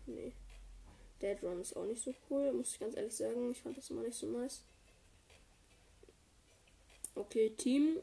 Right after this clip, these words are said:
Wir spielen Team, weil ich will wissen, ob da jemand reden kann. Und wir müssen auf jeden Fall so einen Körperscanner noch rauf. Phase zwei von fünf, steig auf einen Körperscanner. Dafür hab ich noch vier Tage Zeit, also noch ein bisschen mehr, aber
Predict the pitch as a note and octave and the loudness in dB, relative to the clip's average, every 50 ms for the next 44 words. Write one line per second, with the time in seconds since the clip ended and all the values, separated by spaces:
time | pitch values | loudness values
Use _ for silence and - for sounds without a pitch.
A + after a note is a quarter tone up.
0 | - - - - A#3+ - - - C4 C4 B3 B3+ - D#4 C#4+ C#4+ C#4+ C#4 C4+ C4 | -4 -4 -4 -2 -2 0 2 4 4 4 4 2 2 2 2 4 4 2 2 4
1 | B3 A#3+ A#3+ - - G#3+ A3 A#3 B3+ C#4 A3+ - A3 G#3 G#3 G3+ G3+ - G3 G#3 | 2 2 0 2 0 2 2 2 2 2 -2 0 0 0 0 0 -2 0 2 2
2 | G#3+ G3+ G3 G3 - G#3 G3+ A3 B3 D4 - - - - - - - - - - | 2 2 0 -4 -4 -4 -2 -2 -2 -4 -6 -18 -20 -20 -20 -20 -20 -20 -20 -20
3 | - - - - - - - - - - - - - - - - - - - - | -20 -20 -20 -20 -20 -20 -20 -20 -20 -20 -20 -20 -20 -20 -20 -20 -20 -20 -20 -20
4 | - - - - - - - - - - - - - - - A3+ A3+ A#3 A#3+ B3 | -20 -20 -20 -20 -20 -20 -20 -20 -20 -20 -20 -20 -12 -6 -2 0 2 4 4 4
5 | B3+ A#3 A#3 A#3+ A#3+ B3 C4 A3+ A3 A#3 A3 G#3+ G3+ G3+ G#3 - - - A#3 A#3 | 2 2 4 4 2 4 2 2 2 2 2 2 2 0 -2 -4 -2 -4 -2 -2
6 | A3 G3+ - - - G#3 G#3 G#3 G#3 G#3 G#3+ A3+ A#3+ A#3 - - - - - - | -2 -4 -4 -2 -2 -2 -2 0 -2 -2 -2 -4 -4 -6 -12 -18 -16 -10 -8 -8
7 | A3 - A3+ G#3 G3+ G#3 A#3+ C4 - - - - - - - - - - - - | -8 -6 -6 -4 -2 -2 -2 -4 -6 -18 -20 -20 -20 -20 -20 -20 -20 -20 -20 -20
8 | - - - - - - - - - - - - - - A#3+ A#3 A#3 A3 A3+ - | -20 -20 -20 -20 -20 -20 -20 -20 -20 -20 -20 -20 -8 -2 0 0 0 0 -4 -6
9 | - A3+ A3+ A#3+ B3 - A3 G#3+ A3 A3+ - C4 B3 B3 B3+ C4+ - - - A3 | -2 0 0 0 0 0 -2 -2 -2 -2 -2 0 2 2 2 0 -2 -6 -4 -4
10 | G#3+ G#3+ A3+ A#3 - - G3+ - - - - G3+ - F#3+ G3+ - - - F#3+ F#3+ | -2 -2 -4 -6 -6 -6 -6 -6 -6 -4 -6 -6 -6 -6 -8 -8 -8 -8 -6 -4
11 | F#3+ F#3+ F#3 A3+ - - - - - - - - - - - - - - - - | -4 -4 -6 -8 -10 -18 -20 -20 -20 -20 -20 -20 -20 -20 -20 -20 -20 -20 -20 -20
12 | - - B3+ - - B3+ A3 A3 A3 - A#3+ A#3 A#3 - A3 G#3+ A3 G#3 A3 - | -14 -10 -8 -4 -2 0 -2 -2 0 2 2 2 4 2 -2 0 -2 -2 -2 -2
13 | - A3 A3+ A3+ - - B3 A#3+ G#3+ G#3 A#3+ - - G#3 G#3 G3+ G#3 G#3+ G#3 - | -2 0 -2 -2 -2 -2 -2 -2 -2 -2 -4 -4 -4 -4 -2 -2 -2 -4 -4 -4
14 | G#3 F#3 F#3+ | -6 -6 -6